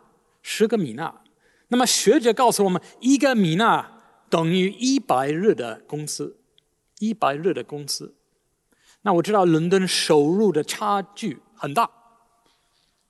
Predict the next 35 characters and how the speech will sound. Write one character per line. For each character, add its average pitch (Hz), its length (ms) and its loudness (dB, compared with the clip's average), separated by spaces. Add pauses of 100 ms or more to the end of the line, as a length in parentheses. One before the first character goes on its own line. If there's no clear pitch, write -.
(160)
我 170 100 -2
不 180 100 0
晓 165 240 2
得 180 160 2
大 220 240 0
家 196 180 0
平 180 300 -4
均 190 100 0
收 156 220 -2
入 170 140 2
怎 120 120 -8
么 127 100 -10
样， 175 200 -4 (800)
也 233 140 4
许 214 180 0
没 196 180 0
有 240 140 2
那 226 140 -2
么 165 80 -2
高， - 800 -4
也 202 140 4
许 180 160 -4
你 151 160 -6
只 160 140 -8
是 175 160 -2
有 147 140 0
一 151 40 -2
个 165 100 -2
living 165 320 -2
wage 165 360 -4
或 147 80 -8
者 147 100 -4
minimum 170 360 -4
wage， 180 260 0
但 196 160 -4